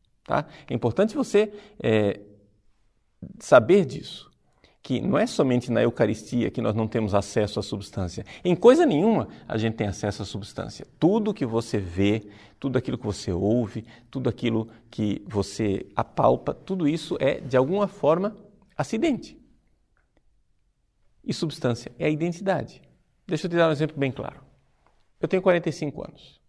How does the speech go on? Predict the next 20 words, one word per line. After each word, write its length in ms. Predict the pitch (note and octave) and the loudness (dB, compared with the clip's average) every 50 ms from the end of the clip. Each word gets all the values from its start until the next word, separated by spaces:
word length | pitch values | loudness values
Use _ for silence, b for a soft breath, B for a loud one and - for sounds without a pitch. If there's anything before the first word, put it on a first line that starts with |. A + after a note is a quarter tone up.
| _ _ | _ _
né? 220 | - D#3+ C3+ D#3+ D#3 - b b b b b b b b b b b b b b b _ _ _ - - - | -4 -4 -4 -4 -4 -8 b b b b b b b b b b b b b b b _ _ _ -20 -8 -4
Outro 240 | - C#3 C3+ D#3+ C#3+ | -2 0 0 0 0
dia, 340 | C3+ D3+ F3 G3 - - - - - - _ _ _ _ _ _ _ _ _ _ | 0 0 0 0 -2 -4 -6 -14 -20 -20 _ _ _ _ _ _ _ _ _ _
eu 500 | - - A#2+ A#2 A2+ A2 A2 - - - - | -4 -2 0 0 0 0 -4 -6 -12 -16 -8
levei 340 | - - A#2 G#2+ G#2 B2 A#2 | -4 -4 -2 0 2 2 2
algumas 320 | G#2+ G2+ G#2+ A2 G#2+ G2+ G2 | 2 2 0 -2 -4 -4 -4
visitas 460 | G2+ G2 - B2 A2+ - - G#2+ G2 | -6 -6 -6 -8 -8 -6 -6 -6 -6
na 100 | G#2 G2+ | -6 -6
casa 200 | - - G#2 G2+ | -6 -6 -6 -4
dos 80 | G2 | -4
meus 200 | A#2 C#3+ D3+ - | -6 -8 -8 -6
pais 400 | - - B2+ C#3+ E3+ E3 - - b b b b b b b b | -2 0 0 0 0 -2 -10 -18 b b b b b b b b
e 240 | - B2+ D3 F3 - - | -6 -4 -4 -4 -4 -4
lá 160 | - A2 G#2+ | -2 -2 -2
veio 260 | F#2 G2 G#2 G#2+ A2+ | 0 0 -2 -2 -2
minha 140 | A2 G#2+ G#2 | -2 -4 -4
mãe 240 | G2+ G2 G2 G#2 G#2+ | -4 -4 -4 -6 -6
com 280 | G#2 - G2+ G#2+ A2 G#2+ B B B B | -6 -6 -6 -6 -6 -8 B B B B
uma 300 | - B2 G#2 G#2+ G#2+ G#2 - - - | -8 -6 -6 -6 -6 -8 -12 -12 -8
caixa 560 | - B2 - - G2+ G2 - - - F#2+ F#2 | -6 -2 -2 -2 -2 -4 -4 -8 -8 -8 -10